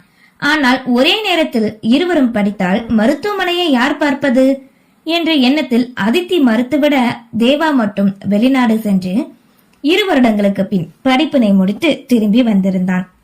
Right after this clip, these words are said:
தன் மகளின் பிடிவாதமே என்றாலும் அவளின் நீண்ட நாள் ஆசை தேவாவோடு வாழ வேண்டும் என்பதே.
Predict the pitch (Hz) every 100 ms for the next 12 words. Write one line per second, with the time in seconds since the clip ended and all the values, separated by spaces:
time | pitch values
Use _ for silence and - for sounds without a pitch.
0 | _ _ _ _ _ _ - 330 339 277
1 | 302 381 392 311 285 311 320 311 320 370
2 | 349 214 214 214 190 190 254 - _ _
3 | 254 254 269 262 - 233 370 381 320 196
4 | 226 - 196 196 185 165 _ - 214 277
5 | 370 370 254 208 277 226 202 202 202 185
6 | 190 247 - 196 185 185 190